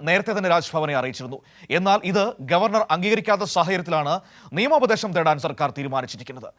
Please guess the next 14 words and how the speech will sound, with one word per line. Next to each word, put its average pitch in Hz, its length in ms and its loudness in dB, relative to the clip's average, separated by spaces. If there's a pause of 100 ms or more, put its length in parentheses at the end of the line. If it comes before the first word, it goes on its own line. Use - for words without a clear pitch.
(340)
തിരുവനന്തപുരത്ത് 196 520 2
നിന്ന് 143 380 -2
മാനസ 165 380 4
നമ്മളോടൊപ്പം 139 560 -4
ചേരുകയാണ് 135 360 -6
ഈ - 20 -6
വാർത്തയുടെ 131 460 -2 (320)
വിവരങ്ങൾ 185 300 2
നൽകാനായി. 120 360 -4
നോക്കാം 151 340 2
സർക്കാരിന്റെ 180 480 0
തുടർ 175 260 -2
നീക്കങ്ങൾ 160 460 -4 (240)
എങ്ങനെയാണെന്ന്. 139 540 -2